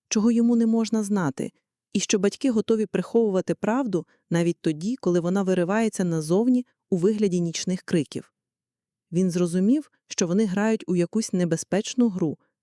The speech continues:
а він опинився в центрі цієї гри, навіть не маючи права дізнатися правила. Від тієї ночі Назар почав придивлятися до всього, що відбувалося вдома, і чим уважніше він дивився, тим більше помічав дрібниць,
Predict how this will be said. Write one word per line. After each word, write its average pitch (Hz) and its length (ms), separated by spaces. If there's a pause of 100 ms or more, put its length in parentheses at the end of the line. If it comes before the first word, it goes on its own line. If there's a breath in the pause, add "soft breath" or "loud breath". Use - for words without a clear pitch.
(200)
а 170 140
він 214 260
опинився 180 500
в 147 80
центрі 202 500
цієї 160 420
гри, 190 300 (500)
навіть 226 300
не 190 80
маючи 214 380
права 226 360
дізнатися 180 600
правила. 139 540 (380)
Від 240 220
тієї 147 440
ночі 208 520 (100)
Назар 196 400
почав 160 400
придивлятися 143 720
до 131 120
всього, 226 400
що 170 220
відбувалося 127 720
вдома, 185 480 (260)
і 175 100
чим 123 240
уважніше 123 640
він 120 200
дивився, 135 560 (300)
тим 131 180
більше 208 360
помічав 165 520
дрібниць, 113 600